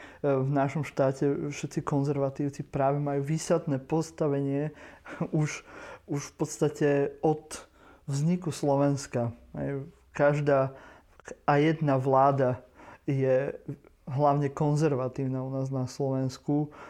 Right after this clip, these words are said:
či už bola červená, modrá, zelená, kadejaká. A stále potrebujú mať, e, mať, e, tú nálepku toho, že oni sú tí, ktorým sa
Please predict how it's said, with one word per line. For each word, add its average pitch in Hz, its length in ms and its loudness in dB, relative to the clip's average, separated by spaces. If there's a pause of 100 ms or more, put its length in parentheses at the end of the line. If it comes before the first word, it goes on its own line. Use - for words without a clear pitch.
(260)
či 151 160 -2
už 139 80 -2
bola 135 320 4
červená, 139 560 0
modrá, 139 480 0
zelená, 135 400 0
kadejaká. 139 800 -2 (560)
A 131 400 2 (400)
stále 160 480 4
potrebujú 143 560 -2
mať, 135 160 -4 (160)
e, 147 240 -6
mať, 135 320 -2
e, - 160 -20 (880)
tú 147 160 0
nálepku 143 560 2
toho, 143 240 -2
že 135 160 -4
oni 151 320 2
sú 135 160 -6
tí, 139 240 -2
ktorým 135 640 0 (400)
sa 131 480 0